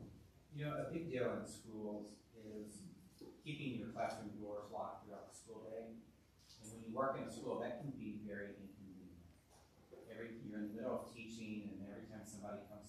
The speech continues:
to the door, whether it be a kid that went to the restroom or, um, an instructional assistant that's coming by or whatever, it's a little bit of inconvenience. The, the hope is that after yesterday and looking at the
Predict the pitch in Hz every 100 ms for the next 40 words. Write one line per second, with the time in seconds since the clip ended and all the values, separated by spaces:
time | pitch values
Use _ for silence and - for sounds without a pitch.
0 | 101 92 101 101 101 101 101 98 101 98
1 | 98 98 - - 110 113 107 - 98 95
2 | 98 - - 101 101 98 95 92 92 -
3 | - - - - - 92 90 - - -
4 | - 98 - 110 107 104 98 - - -
5 | 101 98 - - 107 101 101 101 98 98
6 | - - - - - - 156 160 - -
7 | - - - - - - - - - 139
8 | 127 120 - 127 123 - - - - 98
9 | 95 98 101 90 - - - - - -
10 | - - - - - 107 107 101 95 98
11 | - - - - - 160 - - 104 101
12 | 101 101 110 110 - 107 101 113 110 117
13 | 113 104 107 101 107 -